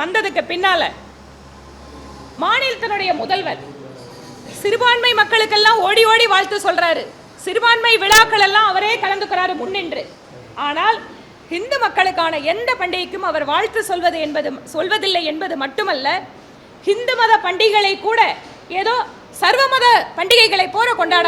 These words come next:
ஆரம்பிச்சிருக்காங்க. நான் நேத்து கூட கோயம்புத்தூர்ல அதான் கேட்டேன், சிறுபான்மை மக்கள் கிறிஸ்துமஸை கொண்டாடுறாங்க, அவங்க வந்து இஸ்லாமிய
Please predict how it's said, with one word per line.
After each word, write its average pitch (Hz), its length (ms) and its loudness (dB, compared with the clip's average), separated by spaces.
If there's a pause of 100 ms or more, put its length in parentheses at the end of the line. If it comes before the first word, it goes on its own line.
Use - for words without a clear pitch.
ஆரம்பிச்சிருக்காங்க. - 560 -4 (1600)
நான் 320 280 -2
நேத்து 381 180 0
கூட 415 240 2
கோயம்புத்தூர்ல 381 500 2
அதான் 381 260 4
கேட்டேன், 339 300 -2 (1080)
சிறுபான்மை 453 560 -4 (120)
மக்கள் 392 300 -4 (220)
கிறிஸ்துமஸை 349 480 -4
கொண்டாடுறாங்க, 302 560 -2 (540)
அவங்க 294 260 -4
வந்து 302 180 -4 (520)
இஸ்லாமிய 415 400 2